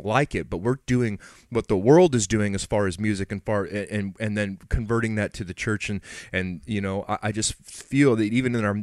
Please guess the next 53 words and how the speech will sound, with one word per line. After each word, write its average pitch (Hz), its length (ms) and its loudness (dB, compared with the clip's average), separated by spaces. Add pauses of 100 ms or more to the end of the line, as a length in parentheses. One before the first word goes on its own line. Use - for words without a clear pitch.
(160)
our 95 120 0
services, 131 540 -2
they 85 100 -4
should 85 220 -8
be 87 120 -6
separate, 147 640 -2
completely 113 440 -4
separate, - 400 -2
because 95 220 -4
we 107 140 -2
are 104 100 -2
not, 113 340 -2 (420)
you 107 120 -2
know, 98 220 0
of 104 240 0
the 101 100 2
world 123 360 2
anymore, 78 420 -6
you 82 140 -6
know, 95 220 -2
and 95 180 -4
I 87 80 -2
think 123 220 -2
that 101 100 0
we're 98 180 -2
just 104 360 -4
act-, 113 240 -2
we're, 127 240 -10 (880)
we're 131 140 -2
just 139 220 -2
keep 185 200 -2
on, 208 300 0 (300)
keep 175 240 -2
on, 185 80 -2
on 185 220 -4
in 175 100 -2
the 143 80 2
worldly 147 420 2
views 156 340 -2
and 117 80 -4
the 107 100 -2
world 139 280 0
traditions, 131 580 -4
and, 104 160 -8 (380)
you 131 120 -2
know, 135 200 4
and 120 140 2
even, 151 460 4
I 131 60 -2
mean, 131 300 -2 (200)
you 131 120 -10
just 127 200 -2
see, 139 220 -2